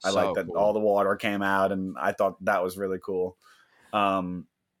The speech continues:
Speaker 2: A lot of, like, a lot of imagery with water in the movie,
Speaker 1: Mm-hmm.
Speaker 2: which wa-, which was interesting. Like,
Speaker 1: Yeah.
Speaker 2: the, the dragon, the Great Protector, ends up
Speaker 1: I
Speaker 2: being
Speaker 1: think they were
Speaker 2: water.
Speaker 1: using a lot of, like, the elements around, like, you know,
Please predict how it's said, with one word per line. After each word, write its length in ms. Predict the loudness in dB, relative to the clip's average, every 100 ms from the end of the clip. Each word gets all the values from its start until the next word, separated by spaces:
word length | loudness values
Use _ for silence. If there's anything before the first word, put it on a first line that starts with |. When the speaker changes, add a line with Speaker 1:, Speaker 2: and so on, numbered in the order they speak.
| _
Speaker 2:
A 60 | -4
lot 260 | 0 2 2
of, 200 | 0 -6
like, 400 | -4 -2 -2 -10 _ _ _ _ _ _
a 80 | -4
lot 300 | 0 2 2
of 160 | 0 -4
imagery 680 | -6 -6 -6 -4 -4 -6 -10 -16 _ _ _ -12
with 200 | -10 -4
water 460 | -2 -2 -4 -10 -12
in 80 | -12
the 60 |
movie, 380 | -12 -12 -12 -16 -20 _ -6
Speaker 1:
Mm-hmm. 200 | -4 -6 -8 _ _ -14
Speaker 2:
which 300 | -10 -10 -8
wa-, 140 | -10 -10
which 180 | -10
was 100 | -10
interesting. 520 | -10 -12 -12 -12 -12 -14 _ -10
Like, 200 | -6 -2
Speaker 1:
Yeah. 160 | 0
Speaker 2:
the, 300 | -2 -6 -10 -12
the 140 | -14
dragon, 420 | -6 -2 -2 -2 -6
the 80 |
Great 200 | -6 -6
Protector, 380 | -8 -10 -10 -8
ends 180 | -10 -8
up 140 | -4
Speaker 1:
I 80 | -2
Speaker 2:
being 0 |
Speaker 1:
think 180 | 0 2
they 60 | 2
were 100 | 2
Speaker 2:
water. 40 |
Speaker 1:
using 320 | -2 -2 -2
a 40 | 2
lot 180 | 2
of, 60 | 2
like, 160 | 0 -2
the 120 | -8
elements 500 | -8 -10 -12 -16 -16 -8
around, 280 | -4 -2 -4
like, 260 | -6 -8 -8 -14
you 100 | -8 -2
know, 200 | -2